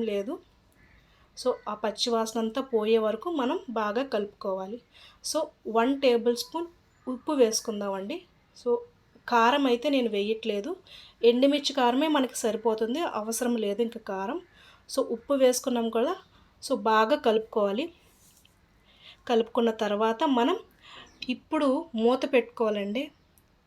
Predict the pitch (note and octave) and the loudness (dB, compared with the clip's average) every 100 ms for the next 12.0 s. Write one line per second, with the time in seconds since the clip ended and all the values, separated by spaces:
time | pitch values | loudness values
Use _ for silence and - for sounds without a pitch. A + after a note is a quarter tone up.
0 | _ _ _ _ _ - A3+ G#3+ G#3 A3 | _ _ _ _ _ -6 -4 -2 0 0
1 | A#3 G#3+ A3 B3 A#3+ A3 A3+ - A3 G#3 | 0 0 2 2 2 0 0 -2 -4 -4
2 | G#3+ C4+ E4+ _ _ _ _ - - A#3+ | -6 -6 -10 _ _ _ _ -20 -10 -2
3 | A3+ A#3 A#3 A#3 C#4+ C#4 C4 D#4 B3+ A#3 | 2 4 2 0 0 2 2 2 2 4
4 | C4 C4+ C4+ B3 A#3+ A#3+ A#3 G#3+ - F4+ | 4 2 2 2 4 0 0 -2 -4 -4
5 | C4 A3+ A3+ G#3+ G#3 A3+ G#3 G3+ G3 F#3+ | -2 -2 -2 -6 -6 -8 -6 -6 -6 -6
6 | C4 - _ - - - - - A#3 B3+ | -8 -8 _ -20 -20 -20 -18 0 4 4
7 | B3+ D4 C#4+ C#4+ C#4+ C#4 - C#4 C4+ C4 | 4 4 4 4 2 0 2 2 4 0
8 | C4 C4 B3+ B3 B3 C4 C4 B3 - C#4 | 0 0 0 0 -2 -2 0 -2 -2 0
9 | B3+ A#3+ F4+ A#4+ - - - - - _ | 2 2 0 -4 -18 -20 -18 -18 -18 _
10 | - A3 B3 C#4+ D4 C#4 C4+ E4+ - C4 | 4 8 10 10 10 10 8 6 2 8
11 | B3 C4+ C4+ B3+ C4 C4+ A3+ A3 A3 | 8 8 6 4 4 4 4 4 0